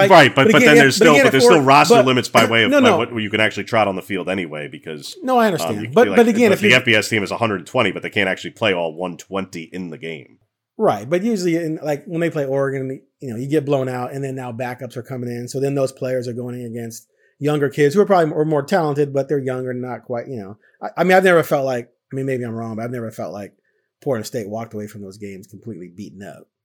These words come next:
Speaker 2: Yeah, but, but you're looking only at the one or two with a Portland State or a Eastern Washington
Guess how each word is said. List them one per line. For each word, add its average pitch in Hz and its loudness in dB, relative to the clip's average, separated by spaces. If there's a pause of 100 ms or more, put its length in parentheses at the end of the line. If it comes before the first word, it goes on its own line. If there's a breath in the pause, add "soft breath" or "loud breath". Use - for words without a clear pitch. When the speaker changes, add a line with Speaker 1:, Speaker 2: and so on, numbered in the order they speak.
(180)
Speaker 2:
Yeah, 87 -10
but, 82 -16
but 87 -8
you're 92 -8
looking 90 -8
only 82 -8
at 73 -14
the 73 -18
one 80 -10
or 78 -10
two 76 -12 (120)
with 78 -12
a 71 -14
Portland 82 -14
State 78 -10
or 69 -14
a 67 -16
Eastern 82 -12
Washington 73 -12